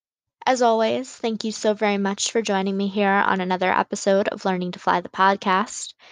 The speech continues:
I hope to see you on today's episode of Sharing Space, which will be hosted on Instagram Live at six P M Pacific Standard Time.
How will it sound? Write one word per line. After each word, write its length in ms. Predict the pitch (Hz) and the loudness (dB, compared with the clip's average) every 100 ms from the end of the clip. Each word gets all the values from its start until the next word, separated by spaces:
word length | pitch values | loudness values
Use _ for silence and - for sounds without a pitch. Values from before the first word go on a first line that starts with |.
| - _ _ - | -20 _ _ -4
I 100 | 208 | 0
hope 280 | 214 220 - | 4 2 2
to 100 | 247 | -6
see 260 | - 220 214 | -2 2 4
you 100 | 208 | 4
on 200 | - 202 | 2 0
today's 360 | 196 196 190 - | 0 0 0 -2
episode 440 | 190 202 202 190 | -4 -4 0 0
of 140 | - 185 | 0 0
Sharing 400 | - 196 190 196 | 0 0 0 -4
Space, 540 | - 196 190 214 - | -4 -2 -2 -4 -8
which 240 | - 208 196 | -6 -4 -4
will 80 | |
be 140 | 190 185 | -2 0
hosted 400 | 185 180 - 185 | 0 -2 -4 -4
on 120 | 180 | -4
Instagram 580 | 185 175 - 196 185 180 | -4 -6 -6 -4 -2 0
Live 340 | 180 180 196 | 2 2 0
at 140 | 190 - | -2 -4
six 260 | 196 - | -8 -8
P 120 | - 180 | -6 -4
M 220 | 175 196 | -2 -4
Pacific 400 | 202 175 180 170 | -6 -6 -6 -6
Standard 420 | - 180 175 175 | -4 -2 -2 -4
Time. 360 | - 175 180 | -4 -8 -8